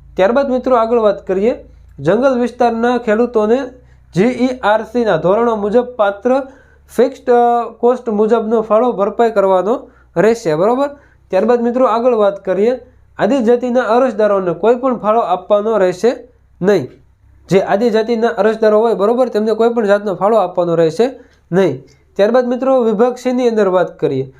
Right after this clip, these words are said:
તો દિવસ દરમિયાન ખેડૂતોને ખેતી કામ માટે પૂરતો વીજ પુરવઠો આપવામાં આવે છે, બરોબર?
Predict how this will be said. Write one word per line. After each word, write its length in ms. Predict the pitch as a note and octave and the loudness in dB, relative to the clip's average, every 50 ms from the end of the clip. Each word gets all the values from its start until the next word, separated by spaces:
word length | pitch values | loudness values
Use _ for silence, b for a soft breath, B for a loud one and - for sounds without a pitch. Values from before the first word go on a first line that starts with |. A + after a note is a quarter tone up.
| b b b b | b b b b
તો 60 | G#3 | -2
દિવસ 360 | F#3 G3 A3 B3+ C#4 C4+ C#4 | 2 2 2 2 2 0 0
દરમિયાન 400 | B3+ B3+ B3 C4 C4 B3+ C4 B3+ | 0 2 2 2 0 0 -4 -6
ખેડૂતોને 540 | A3 - A#3 A#3 B3 A#3+ A#3 A#3+ A#3+ B3 A#3+ | -4 -2 -2 0 0 -2 0 -2 0 0 -2
ખેતી 340 | A#3+ - A#3 A3+ A3+ C4 B3 | -2 -2 -4 -2 0 -2 0
કામ 260 | B3 A3 A3 A3 G#3+ | 0 0 0 0 0
માટે 220 | G#3 G#3+ G#3 A3+ A3 | -2 -2 0 -2 -4
પૂરતો 400 | G3 - G#3+ A#3+ A#3+ - A#3+ G#3+ | -2 -2 -4 -4 0 0 -2 0
વીજ 360 | G#3 A3+ B3+ A#3+ A3 - - | 2 0 0 0 -2 -6 -2
પુરવઠો 380 | A#3 A3+ A3+ A3 G#3 - A3 | -2 0 0 0 0 0 0
આપવામાં 520 | G#3 F#3 G3 G3 - G3+ G3 F#3+ A#3+ C#4 C4+ b b b b b b b | 0 0 0 0 -2 -2 -2 0 -4 -6 -6 b b b b b b b
આવે 260 | - F#3+ G#3+ G#3 F#3+ E3 | 0 2 2 2 0 -2
છે, 140 | - D3 | -4 -6
બરોબર? 380 | C#3 E3 F#3+ A#3 A#3+ B3 C4 C4+ | -2 0 0 0 2 0 0 -4